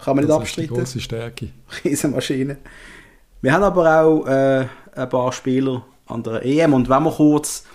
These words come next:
Speaker 1: das Kader besprechen, wir haben eigentlich sogar mal geplant ursprünglich, dass wir das ein bisschen detaillierter besprechen wollen. Ich denke, <laughs> wir sind, haben jetzt ein bisschen uns sehr lange aufgehalten mit der ganzen E M. <laughs>
Speaker 2: Sehr lang, Mann.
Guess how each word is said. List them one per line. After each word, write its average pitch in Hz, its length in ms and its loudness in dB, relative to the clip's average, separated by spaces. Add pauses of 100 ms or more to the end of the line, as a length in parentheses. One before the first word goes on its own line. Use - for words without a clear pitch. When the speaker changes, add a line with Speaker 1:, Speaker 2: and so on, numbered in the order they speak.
(240)
Speaker 1:
das - 220 -6
Kader 156 580 2 (240)
besprechen, 127 840 -2
wir 113 220 -6
haben 147 100 2
eigentlich 196 420 2
sogar 143 320 0
mal 139 120 0
geplant 135 420 2
ursprünglich, 139 540 -2
dass 127 180 -6
wir 120 140 -2
das 117 120 -6
ein 117 60 -10
bisschen 113 240 -8
detaillierter 196 400 0
besprechen 170 520 0
wollen. - 100 -14 (680)
Ich - 140 -8
denke, 151 400 -2 (200)
<laughs> - 160 -16
wir 143 200 0
sind, - 220 0 (400)
haben 151 140 2
jetzt 147 120 -2
ein 131 60 -6
bisschen 151 340 4
uns 131 160 0
sehr 139 140 4
lange 151 180 4
aufgehalten 151 540 0
mit 139 120 -2
der 135 60 -6
ganzen 131 380 -2
E 123 160 2
M. 127 220 -2 (500)
<laughs> - 340 -2 (1300)
Speaker 2:
Sehr 127 160 -6
lang, 139 240 -4
Mann. 117 200 -6